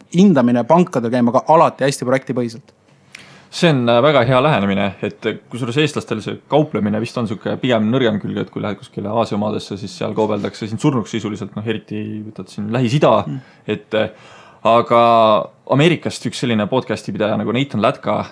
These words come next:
Speaker 2: tema nagu müüs oma ettevõtte maha konkurendile, sest konkurent tuli, tegi L O I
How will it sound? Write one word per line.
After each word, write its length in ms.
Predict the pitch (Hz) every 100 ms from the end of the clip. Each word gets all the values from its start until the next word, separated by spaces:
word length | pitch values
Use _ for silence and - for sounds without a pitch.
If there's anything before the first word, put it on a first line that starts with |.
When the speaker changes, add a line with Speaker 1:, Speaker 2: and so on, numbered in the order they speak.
| -
Speaker 2:
tema 180 | 113 107
nagu 140 | 107
müüs 300 | 113 110 -
oma 280 | 113 113 104
ettevõtte 640 | 110 - 107 107 _ 107 107
maha 400 | 107 123 107 107
konkurendile, 500 | 101 135 113 107 107 -
sest 80 |
konkurent 380 | 117 113 107 104 -
tuli, 260 | 120 113
tegi 460 | 104 110 107 107 101
L 200 | - 123 113
O 100 | 117
I 280 | 151 113